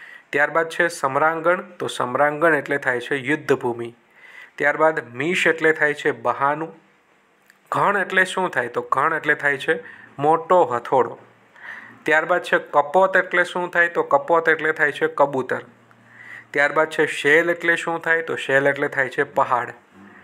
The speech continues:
ત્યારબાદ ખેરાત એટલે શું થાય? તો ખેરાત એટલે થાય છે ભેટ.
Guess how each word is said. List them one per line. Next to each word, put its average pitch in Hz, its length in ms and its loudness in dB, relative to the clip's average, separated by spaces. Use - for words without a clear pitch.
ત્યારબાદ 147 400 0
ખેરાત 151 520 0
એટલે 185 280 0
શું 180 220 -6
થાય? 170 160 2
તો 165 120 -4
ખેરાત 143 440 0
એટલે 143 200 -2
થાય 143 220 -2
છે 170 280 -4
ભેટ. 143 380 2